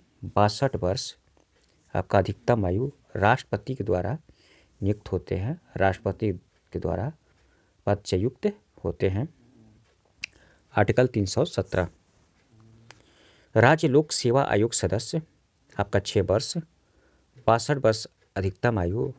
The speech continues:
राज्यपाल के द्वारा नियुक्त होते हैं और पदच्युत आपको राष्ट्रपति, तीन सौ सत्रह आर्टिकल। सेवंथ, उच्चतम न्यायालय न्यायाधीश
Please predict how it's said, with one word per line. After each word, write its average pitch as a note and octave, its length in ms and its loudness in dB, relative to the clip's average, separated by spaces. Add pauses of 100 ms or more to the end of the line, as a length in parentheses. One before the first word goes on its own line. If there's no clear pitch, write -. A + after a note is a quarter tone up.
राज्यपाल G2 580 2
के F2+ 120 -2
द्वारा F2+ 240 -4
नियुक्त F2 300 -8
होते F2+ 200 -4
हैं C#3 240 -8 (720)
और F2 300 0
पदच्युत G#2+ 580 0 (340)
आपको B2 460 -4 (600)
राष्ट्रपति, G2+ 600 0 (100)
तीन F#2 160 -4
सौ G2+ 200 -6
सत्रह G#2+ 440 -6 (120)
आर्टिकल। F#2 480 -4 (2500)
सेवंथ, D#3+ 300 4
उच्चतम D#3 380 4
न्यायालय A#2 340 6
न्यायाधीश G2+ 580 0